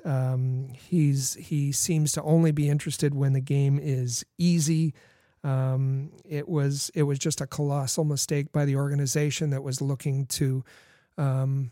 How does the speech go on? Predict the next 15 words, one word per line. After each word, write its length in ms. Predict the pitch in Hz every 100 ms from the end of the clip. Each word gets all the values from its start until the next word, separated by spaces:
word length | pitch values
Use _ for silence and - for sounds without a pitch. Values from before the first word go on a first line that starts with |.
| - -
to 100 | 147
bring, 720 | 139 151 156 151 151 151 143 _ _ _ _ _ _ -
uh, 460 | 139 131 139 139 147
a, 320 | 175 151 147 160
a, 320 | 156 143 139 143 - -
a 280 | 139 143
home, 480 | 139 - 165 160 160 - - - - - _ _ _ _
you 140 | - 151
know, 180 | 143 139
a, 400 | 135 139 143 147
a 60 | 139
home 220 | 131 170
province 440 | - 151 147 143
hero, 580 | - 190 175 147 139 135 - - _
um, 580 | - 139 135 135 135 139